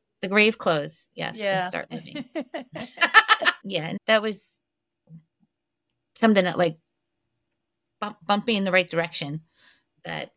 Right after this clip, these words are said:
Speaker 1: phrase in that, at that conference and stuff. So it was like God's appeared over the years in different, in my life where I'm like, "I know this is God." I never stopped believing.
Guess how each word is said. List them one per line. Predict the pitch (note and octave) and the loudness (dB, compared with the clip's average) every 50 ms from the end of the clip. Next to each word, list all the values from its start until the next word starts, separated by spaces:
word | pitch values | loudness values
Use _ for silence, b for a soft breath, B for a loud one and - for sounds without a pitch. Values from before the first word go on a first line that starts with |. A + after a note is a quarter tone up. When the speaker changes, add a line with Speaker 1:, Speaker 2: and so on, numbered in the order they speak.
| _ _ | _ _
Speaker 1:
phrase | - - E3+ D#3+ D3+ D#3 D#3 - | -2 0 0 2 2 0 -4 -6
in | - D3 D3+ | -6 -6 -6
that, | D3+ D3 C#3+ C3+ - _ _ | -6 -6 -8 -10 -14 _ _
at | - E3+ D#3+ | -10 -10 -8
that | D#3 - - - | -8 -12 -12 -12
conference | - - - - - - - D#3+ - | -14 -16 -16 -14 -16 -18 -18 -16 -14
and | - - | -14 -14
stuff. | - - - - D#3 _ b b b b b b b b b b b _ | -14 -14 -18 -18 -20 _ b b b b b b b b b b b _
So | - G#3+ | -4 -2
it | F#3+ | -2
was | F#3+ F#3+ G#3 | -2 -4 -4
like | G3 F#3+ - | -6 -4 0
God's | - G#3+ B3 C4+ A3+ - - - - - | 2 2 2 2 2 0 -6 -6 -6 -10
appeared | E3 - - - - B3 B3 C4 D4 E4 F#4+ G#4 - - - | -10 -10 -8 -4 -2 2 2 2 2 0 -2 -4 -6 -8 -6
over | - C4 C4 D4 | -6 -4 -4 -2
the | C#4+ D4+ | -4 -2
years | D4+ D4 D4 D#4 D#4 D#4+ E4 E4 D#4 - | -4 -2 -4 -4 -4 -4 -4 -6 -6 -6
in | A3 G#3+ | -6 -6
different, | G#3 - A3+ A3+ - A#3+ A#3+ A#3+ A3+ - _ _ _ _ _ _ _ _ _ _ _ _ _ _ _ _ _ _ _ _ _ _ _ _ _ _ _ _ _ _ _ - | -4 -6 -8 -6 -4 -4 -4 -4 -4 -8 _ _ _ _ _ _ _ _ _ _ _ _ _ _ _ _ _ _ _ _ _ _ _ _ _ _ _ _ _ _ _ -2
in | F3+ G#3+ | 0 2
my | G#3 G3+ F#3+ | 4 4 4
life | F#3+ F#3+ F#3+ G#3+ G3+ - | 4 4 2 2 -2 -2
where | - D#3+ | -4 -4
I'm | E3 E3 E3 | -4 -2 -4
like, | D#3+ E3 D#3 - _ _ b b b b b b b b _ _ - | -4 -6 -6 -10 _ _ b b b b b b b b _ _ -4
"I | F#3 | -2
know | F3+ E3+ E3 | 0 0 0
this | D#3+ F3 F3 F3 F#3 | 0 0 -2 -2 -6
is | E3+ | -6
God." | - E3+ D#3+ D#3+ E3+ E3 | -4 -2 -2 -2 -2 -4
I | E3+ | -4
never | F3 A3 C4 C#4+ | -2 0 0 0
stopped | D#4+ - - - G#3 G3 _ - | 0 -2 -2 -4 -4 -6 _ -10
believing. | _ E3 E3 E3 E3+ E3+ F3+ A3+ C4 D4 D#4+ E4+ D#4 | _ -6 -6 -4 -6 -4 -2 -2 0 0 0 -2 -4